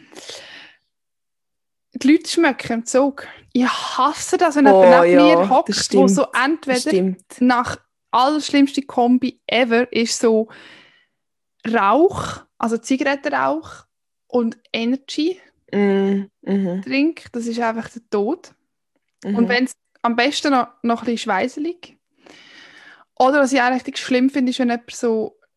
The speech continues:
Speaker 1: also vor allem Männer, so ein übel Herz, ganz grusiges Parfüm haben.
Speaker 2: <laughs>
Speaker 1: Wie das
Speaker 2: Ja.
Speaker 1: finde ich, heisst irgendwie One Million oder so. Boah,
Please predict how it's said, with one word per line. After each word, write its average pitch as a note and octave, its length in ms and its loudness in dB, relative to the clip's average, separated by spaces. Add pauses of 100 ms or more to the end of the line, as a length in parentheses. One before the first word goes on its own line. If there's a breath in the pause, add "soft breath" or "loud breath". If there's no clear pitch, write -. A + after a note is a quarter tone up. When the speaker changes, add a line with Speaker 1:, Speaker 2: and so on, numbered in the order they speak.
(480)
Speaker 1:
also A#3 200 -10
vor A#3 160 -2
allem A#3+ 160 0
Männer, B3 320 0
so - 120 -10
ein A#3 140 -6 (240)
übel C#4 320 -2
Herz, A#3+ 600 -6 (160)
ganz A#3+ 380 -6
grusiges B3+ 560 -8
Parfüm C4 680 -4
haben. B3 120 -8
Speaker 2:
<laughs> - 1700 -14
Speaker 1:
Wie A#3+ 120 0
das C#4 120 0
Speaker 2:
Ja. C#4 80 4
Speaker 1:
finde C#4+ 200 2
ich, - 80 -14
heisst A3+ 260 -6
irgendwie A#3 240 -4
One A3+ 260 -2
Million A#3+ 380 -4
oder C4 120 -10
so. G#3+ 260 -12
Boah, - 300 -18